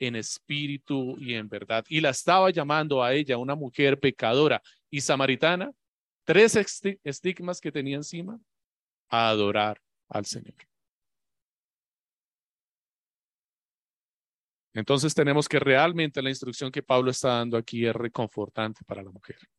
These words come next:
es alentadora. Es una instrucción de gracia, está expresando compasión y misericordia,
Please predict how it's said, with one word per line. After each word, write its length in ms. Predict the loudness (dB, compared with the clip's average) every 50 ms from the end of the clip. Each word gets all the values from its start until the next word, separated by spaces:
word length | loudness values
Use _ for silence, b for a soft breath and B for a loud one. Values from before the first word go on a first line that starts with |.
| _ _ _ _ _ -6
es 200 | -6 -4 -4 -2
alentadora. 640 | -2 -2 -2 -4 -4 -8 -8 -8 -8 -8 -10 -12 _ _ _ _ _ _ _ _ _ _ _ _ _ _ _ -10
Es 160 | -6 0 2
una 140 | 4 4 4
instrucción 500 | 2 2 0 -2 -2 0 0 0 2 2
de 120 | 2 0
gracia, 440 | 2 0 -2 -2 -4 -6 -10 -14 -16 _ _ _ -8
está 440 | -8 -8 -4 0 2 4 4 4 4
expresando 760 | 2 0 0 2 4 4 4 4 2 0 2 2 2 0 0
compasión 760 | 0 -2 -4 -4 -4 -6 -4 -2 0 0 2 2 2 0 -2 b b b b b b b _
y 120 | -4 -2 0
misericordia, 840 | 0 0 0 -2 -2 -2 -4 -2 2 2 2 2 0 -4 -10 -14